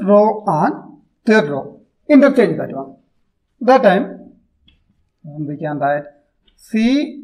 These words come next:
one, C two, C three, then B one, B two, B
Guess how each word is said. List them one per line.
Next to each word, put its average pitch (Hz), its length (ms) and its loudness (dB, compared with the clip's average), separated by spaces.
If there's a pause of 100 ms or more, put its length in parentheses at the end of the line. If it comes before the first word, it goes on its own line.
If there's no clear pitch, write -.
(160)
one, 180 680 -4 (140)
C 202 580 -8 (100)
two, 180 320 -12 (600)
C 147 200 -10 (100)
three, 202 300 -10 (640)
then 175 680 -6 (800)
B 220 300 0
one, 247 580 -4 (460)
B 185 440 -4
two, 226 360 -8 (580)
B 151 200 -8